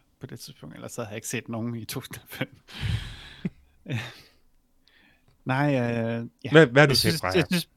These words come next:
Speaker 2: Nå.
Speaker 1: øh, jeg har så Pyrus.
Speaker 2: Pyrus,
Speaker 1: Øh,
Speaker 2: klassiker, vi har alle
Speaker 1: og
Speaker 2: sammen set
Speaker 1: Pyrus
Speaker 2: Pyrus.
Speaker 1: to.
Speaker 2: Vi elsker Pyrus.
Speaker 1: Pyrus tre måske også. Var der en, der var en tre, ikke?
Speaker 2: Jo.
Speaker 1: Der er det ikke tre sæsoner, og så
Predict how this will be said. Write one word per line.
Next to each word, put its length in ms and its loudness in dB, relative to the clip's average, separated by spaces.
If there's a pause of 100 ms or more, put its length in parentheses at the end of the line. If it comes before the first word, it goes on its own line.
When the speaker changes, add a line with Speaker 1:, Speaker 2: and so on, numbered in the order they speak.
(140)
Speaker 2:
Nå. 80 -8 (1500)
Speaker 1:
øh, 240 0
jeg 100 2
har 180 4
så 360 2
Pyrus. 680 -4 (1500)
Speaker 2:
Pyrus, 420 8
Speaker 1:
Øh, 120 -10 (120)
Speaker 2:
klassiker, 380 4
vi 80 -4
har 60 6
alle 80 6
Speaker 1:
og 40 -2
Speaker 2:
sammen 120 -4
set 140 -4
Speaker 1:
Pyrus 160 -2 (140)
Speaker 2:
Pyrus. 120 -18
Speaker 1:
to. 400 -6
Speaker 2:
Vi 140 -2
elsker 200 0
Pyrus. 400 -4 (500)
Speaker 1:
Pyrus 340 -12
tre 300 -6
måske 400 -14
også. 280 -18
Var 100 -2
der 80 -2
en, 80 -4
der 120 -8
var 100 -4
en 60 -8
tre, 320 -6
ikke? 60 -10 (1040)
Speaker 2:
Jo. 120 0 (960)
Speaker 1:
Der 60 0
er 40 0
det 60 0
ikke 100 -2
tre 180 -4
sæsoner, 440 -10
og 180 -18
så 200 -12